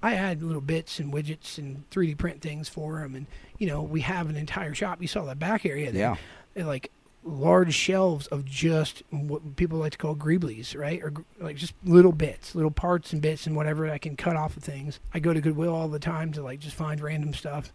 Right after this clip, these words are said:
Speaker 1: Three D printing has changed that game because
Speaker 2: Yeah.
Speaker 1: now if I want a greebly, I can just, and I like one, and I'm, I can either model it and just make it real quick and then resize it to, and use it on different things.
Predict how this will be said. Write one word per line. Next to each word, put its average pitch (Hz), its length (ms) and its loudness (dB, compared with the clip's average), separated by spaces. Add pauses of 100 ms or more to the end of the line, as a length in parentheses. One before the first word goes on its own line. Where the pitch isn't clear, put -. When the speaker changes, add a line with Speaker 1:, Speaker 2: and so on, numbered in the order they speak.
Speaker 1:
Three 196 160 4
D 170 100 2
printing 160 540 0
has 151 160 -2
changed 220 420 2
that 143 200 0
game 139 280 -8 (180)
because 151 300 0
Speaker 2:
Yeah. 160 60 0
Speaker 1:
now 170 480 2
if 135 140 -6
I 160 100 0
want 160 340 -2
a 156 40 -8
greebly, 156 500 -4 (540)
I 170 120 -6
can 160 240 -6
just, 143 360 -8
and 151 120 0
I 143 80 0
like 160 260 2
one, 143 280 -4
and 151 100 -6
I'm, 156 320 -2
I 147 100 -4
can 147 100 -2
either 143 180 -6
model 165 420 0
it 202 160 -2
and 151 80 -6
just 143 140 -6
make 160 240 -2
it 247 80 -4
real 214 140 0
quick 277 360 -6
and 165 140 -2
then 156 100 -4
resize 170 480 -2
it 180 100 -4
to, 151 240 -6 (100)
and 147 120 -2
use 160 200 2
it - 20 -2
on 147 160 -4
different 139 240 -6
things. 185 460 -6